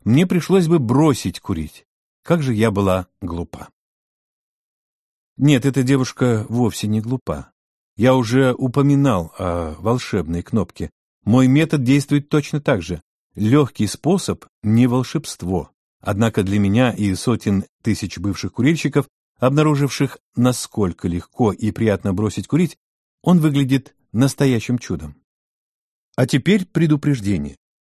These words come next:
К нашей ситуации применимо рассуждение о яйце и курице. Классический пример схоластического рассуждения, что первичное, яйцо или курица.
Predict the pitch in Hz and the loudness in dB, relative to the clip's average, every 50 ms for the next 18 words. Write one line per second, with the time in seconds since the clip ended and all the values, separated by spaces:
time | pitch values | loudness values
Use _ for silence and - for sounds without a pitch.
0 | _ _ _ - 120 135 139 131 - 139 120 - - 110 - 135 156 151 - - | _ _ _ 2 4 4 4 4 2 0 -2 -2 -2 -2 0 0 0 0 -2 0
1 | - 139 135 123 - - - - 127 135 131 131 127 127 135 139 135 127 127 120 | 0 2 2 0 -2 -4 -4 0 2 4 4 4 4 4 4 4 4 4 2 2
2 | 120 107 - - 110 85 80 78 117 165 175 160 160 151 143 139 - _ _ _ | 0 -2 -2 -4 -6 -6 -2 0 0 2 2 2 2 2 0 0 -4 _ _ _
3 | - 156 160 147 139 135 123 101 - - - 120 117 113 110 - _ - 123 120 | -2 0 0 2 2 0 0 -2 -4 -2 0 2 2 2 0 -2 _ 0 0 0
4 | 110 - - 107 110 101 90 - - - 90 80 71 - _ _ _ _ _ _ | 0 -2 -2 -2 -2 -2 -2 -4 -6 -10 -10 -10 -12 -14 _ _ _ _ _ _
5 | _ _ _ _ _ _ _ - 113 120 120 - 208 - - 180 - - 147 143 | _ _ _ _ _ _ _ -2 -2 0 0 -2 -4 -2 -2 -4 -2 -2 -4 -2
6 | - 127 127 139 160 165 147 - - 127 127 117 - - 151 - - 135 - - | 0 0 0 0 0 0 -2 -4 -2 -2 -2 -2 -4 -6 -6 -4 -4 -6 -4 -2
7 | 131 127 127 113 - 123 113 101 90 95 92 90 90 - - 147 139 - 120 98 | -2 -2 -2 -2 -2 -4 -4 -2 -2 -2 -2 -2 -4 -4 -4 -4 -2 -2 -2 -2
8 | 92 92 - - - 92 87 95 101 98 - - 170 175 165 _ _ _ _ _ | -2 -4 -6 -6 -6 -4 -4 -4 -4 -6 -6 -4 -4 -4 -4 _ _ _ _ _
9 | _ - 170 151 131 - - - 82 107 - - - - - | _ -4 -4 -4 -4 -6 -8 -12 -16 -16 -16 -20 -20 -20 -20